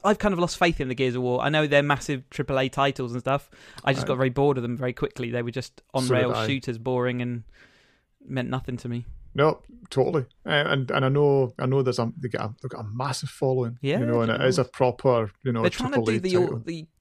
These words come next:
Speaker 1: online competitive as well, so, as well, just the
Speaker 2: Mm.
Speaker 1: competitive sort of side of things. And again, I don't think it ever sparked that imagination either. It's just, um, yeah.
Speaker 2: I don't know. I, I found, I found online Gears just never clicked with me.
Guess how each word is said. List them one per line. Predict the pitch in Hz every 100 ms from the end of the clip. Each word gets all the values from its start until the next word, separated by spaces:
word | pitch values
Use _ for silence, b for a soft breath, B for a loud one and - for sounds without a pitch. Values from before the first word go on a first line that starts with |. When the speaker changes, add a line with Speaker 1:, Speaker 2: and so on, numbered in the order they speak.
| -
Speaker 1:
online | 165 165 156
competitive | 156 143 202 - 120
as | 123
well, | 151 143 107 - -
so, | 143 127
as | 139
well, | 110 104
just | 107 -
the | -
Speaker 2:
Mm. |
Speaker 1:
competitive | 147 156 - 123 -
sort | - 131
of |
side | - 131 131
of |
things. | 123 127 135
And | 127 B B B B B
again, | 160 220 220
I |
don't | 233
think | 220
it | 190
ever | 185
sparked | 175 196 170 -
that | 196
imagination | 156 135 131 131 127 135
either. | 160 147 131
It's | -
just, | - 147 - - 143
um, | 139 135 - - - -
yeah. | 156
Speaker 2:
I |
don't | 151 127
know. | 135
I, | 143
I | 135 127
found, | - 156 151 135
I |
found | - 151 147 135 113 -
online | 151 151 139 120
Gears | 110 - 127 127
just | - -
never | 107 101
clicked | - -
with | 135
me. | 143